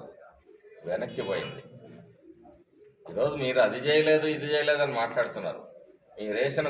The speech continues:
గుంతలు పూడ్చుకుంటూ మొన్ననే ఎనిమిది వందల యాభై కోట్లు రాష్ట్రానికి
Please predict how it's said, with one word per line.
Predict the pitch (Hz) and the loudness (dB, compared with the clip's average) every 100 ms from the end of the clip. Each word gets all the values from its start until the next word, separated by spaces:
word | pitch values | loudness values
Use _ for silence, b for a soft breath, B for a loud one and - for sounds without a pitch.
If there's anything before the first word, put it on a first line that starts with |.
| 110 | -2
గుంతలు | 127 135 160 139 | -4 2 2 2
పూడ్చుకుంటూ | 135 131 123 131 123 147 | -4 -4 -6 -6 -4 -4
మొన్ననే | 120 117 131 131 123 120 110 | -2 -2 0 0 -2 -10 -8
ఎనిమిది | 117 113 113 | -8 -4 -2
వందల | 110 110 | 2 2
యాభై | 104 101 | 2 -2
కోట్లు | 92 120 127 | -6 -6 -2
రాష్ట్రానికి | 107 101 104 120 107 92 80 | -2 -2 -2 -4 -4 -6 -8